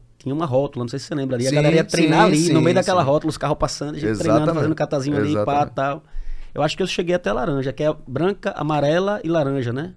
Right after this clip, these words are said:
Speaker 2: Vermelha e laranja. Você chegou na
Speaker 1: Então,
Speaker 2: quarta faixa.
Speaker 1: não, então eu cheguei, fui na vermelha. Foi na,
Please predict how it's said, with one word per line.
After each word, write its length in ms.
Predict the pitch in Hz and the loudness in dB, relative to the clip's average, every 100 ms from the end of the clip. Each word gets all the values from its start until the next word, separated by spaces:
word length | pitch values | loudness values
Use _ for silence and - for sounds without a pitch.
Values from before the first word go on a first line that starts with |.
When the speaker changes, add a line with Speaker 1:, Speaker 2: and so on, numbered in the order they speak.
| - | -12
Speaker 2:
Vermelha 580 | 90 120 104 101 127 | -2 0 0 -2 -2
e 20 | 151 | -4
laranja. 400 | 165 110 95 95 | -6 -6 -8 -8
Você 100 | 98 | -10
chegou 220 | 107 101 | -8 -6
na 100 | 123 | -4
Speaker 1:
Então, 160 | 143 | -2
Speaker 2:
quarta 300 | 135 175 196 | 0 0 -2
faixa. 120 | - 165 | -4 -2
Speaker 1:
não, 120 | 160 | 0
então 100 | 156 | 0
eu 40 | |
cheguei, 180 | 147 165 | -2 -2
fui 120 | 170 | -2
na 60 | 170 | -2
vermelha. 380 | 170 160 131 120 | -2 -2 -2 -4
Foi 100 | |
na, 80 | 139 | -8